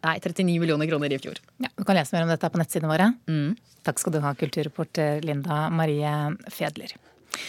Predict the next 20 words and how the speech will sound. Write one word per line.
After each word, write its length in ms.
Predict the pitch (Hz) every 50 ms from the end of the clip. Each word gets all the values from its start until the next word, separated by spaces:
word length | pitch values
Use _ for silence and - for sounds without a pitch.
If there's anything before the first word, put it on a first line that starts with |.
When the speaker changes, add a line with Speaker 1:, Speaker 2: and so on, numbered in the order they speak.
| - - - - - - - - - - - - - - - - - _ _ -
Speaker 2:
Vi 60 | 269
skifter 300 | - 269 - - 269 247
tema 260 | - 254 226 226 240
nå. 360 | 240 240 254 262 269 269 - -
I 300 | 233 220 214 214 214 226 - 214
september 640 | - - 233 - - - 220 180 175 175 180 190 190
i 80 | 196
fjor 300 | 190 - 190 175 170 180
døde 580 | 180 175 160 190 165 147 139 123 131 160 160 156
den 280 | - 170 156 151 160 -
anerkjente 720 | - 160 151 147 143 143 - - 165 147 143 - - 165
norske 420 | 165 160 - - - - 165 156 151
kunstneren 640 | - - 196 160 143 - - - 151 160 156 160 160
Per 360 | - - 165 147 151 160 180
Kleiva. 420 | - - - 185 175 175 175 233 330 381 320 233 190 175 - - - -
Før 320 | - - - 170 160 165
helgen 500 | 160 160 147 143 135 - 165 165 170 175
åpnet 460 | - - 160 - - - 165 160 -
utstillingen 640 | - 165 151 - - - - 160 147 147 156 156 160 -
Kniv 400 | - - 208 214 226 233 226